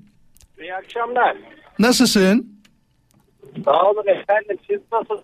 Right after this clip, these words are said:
Speaker 2: Saygılar, sevgiler sunuyoruz efendim. O, e, güzel sesinize sağlık. Her şey yolunda mı?
Speaker 1: Her şey çok şükür yolunda.
Speaker 2: İsminiz
Speaker 1: Sizi
Speaker 2: nedir?
Speaker 1: sürekli dinliyoruz. Bağımlılık yaptınız.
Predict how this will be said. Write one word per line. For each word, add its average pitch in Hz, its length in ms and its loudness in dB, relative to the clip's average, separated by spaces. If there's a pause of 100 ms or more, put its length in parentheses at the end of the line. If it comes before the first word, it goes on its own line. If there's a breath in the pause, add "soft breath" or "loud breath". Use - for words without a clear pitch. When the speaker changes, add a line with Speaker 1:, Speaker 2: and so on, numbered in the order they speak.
Speaker 2:
Saygılar, 190 640 2
sevgiler 208 480 2
sunuyoruz 185 380 4
efendim. 208 360 4
O, 196 340 4
e, 175 220 4
güzel 165 360 4
sesinize 208 460 4
sağlık. 170 380 2 (220)
Her 196 140 2
şey 220 180 2
yolunda 220 380 4
mı? 196 200 4 (1120)
Speaker 1:
Her 170 200 4
şey 185 260 2
çok 190 220 4
şükür - 360 -6
yolunda. 165 640 2
Speaker 2:
İsminiz 233 420 4
Speaker 1:
Sizi 269 120 4
Speaker 2:
nedir? 226 140 6
Speaker 1:
sürekli 339 380 -2
dinliyoruz. 196 520 2 (200)
Bağımlılık 190 680 2
yaptınız. 160 480 0